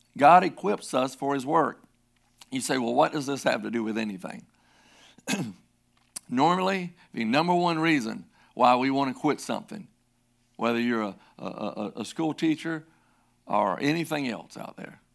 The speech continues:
Could have been, I, I think about police officers when they went through the seasons of covid and, and, and how people all had negative, um, uh, viewpoints of them. And, and, and, and the list goes on and on. Whatever your role or your positions or things that you might be,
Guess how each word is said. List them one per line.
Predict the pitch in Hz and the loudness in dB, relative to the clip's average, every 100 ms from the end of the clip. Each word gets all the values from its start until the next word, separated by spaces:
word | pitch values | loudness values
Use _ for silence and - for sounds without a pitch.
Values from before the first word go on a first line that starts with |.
| _ | _
Could | 127 | -4
have | 123 | -2
been, | 143 113 | -2 0
I, | 127 120 | 0 0
I | 123 | -2
think | 135 | -4
about | 123 117 - | -4 -4 -2
police | 131 127 - | -4 -2 0
officers | 110 98 95 98 92 | 0 0 -8 -10 -10
when | 107 104 | -8 -6
they | 107 | -4
went | 113 - | -6 -6
through | 120 | -6
the | 107 107 | -4 -6
seasons | 123 117 98 104 | -4 -4 -6 -10
of | 95 | -12
covid | - 117 117 104 101 98 | -4 -4 -2 -4 -4 -6
and, | 92 - - - | -10 -18 -20 -12
and, | - 107 - | -8 -6 -6
and | 104 | -4
how | 113 110 | 0 -2
people | - 123 110 110 | -2 -4 0 4
all | 110 | 4
had | 110 110 95 - - | 4 2 0 -14 -16
negative, | - 104 113 117 110 110 104 90 | -6 -2 0 0 0 -2 -4 -6
um, | 107 104 98 98 - - - _ | -8 -6 -6 -12 -18 -20 -20 _
uh, | - - | -12 -10
viewpoints | - 120 120 110 101 90 | -4 -4 -4 -6 -6 -8
of | 107 101 | -8 -6
them. | 101 98 | -6 -6
And, | 98 98 - | -8 -10 -16
and, | - 110 104 | -6 -6 -4
and, | 117 110 | -4 -4
and | 117 110 107 | -4 -4 -6
the | 131 | -2
list | 147 160 | -2 0
goes | 165 139 | -2 0
on | 139 135 | 0 0
and | 123 | 0
on. | 123 92 | -2 -2
Whatever | 110 143 143 | 0 0 0
your | 135 135 | 0 0
role | 131 127 123 | 2 2 0
or | |
your | 113 123 | -2 -4
positions | 120 110 127 - 127 107 | -6 -6 -6 -6 -8 -8
or | 104 98 | -8 -6
things | - 131 120 | -4 -4 -6
that | 104 - | -8 -8
you | 131 | -4
might | 123 113 - | 0 0 0
be, | 117 | -2